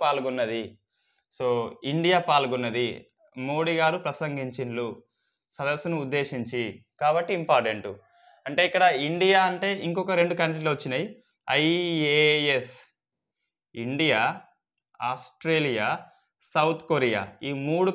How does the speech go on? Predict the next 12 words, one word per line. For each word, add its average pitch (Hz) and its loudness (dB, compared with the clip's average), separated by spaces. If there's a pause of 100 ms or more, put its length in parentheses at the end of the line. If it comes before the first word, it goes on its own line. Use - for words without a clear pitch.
కంట్రీలు 139 0
కూడా 110 -2 (760)
ఈ 139 -6 (120)
జీ 156 4
సెవెన్ 170 -2
సమ్మిట్‌కి 143 -4 (1080)
వీడియో 170 2 (140)
కాన్ఫరెన్స్ 156 0 (100)
ద్వారా 147 6
హాజరైనాయి. 123 4 (500)
గెస్ట్ 160 0 (120)
కంట్రీస్, 127 0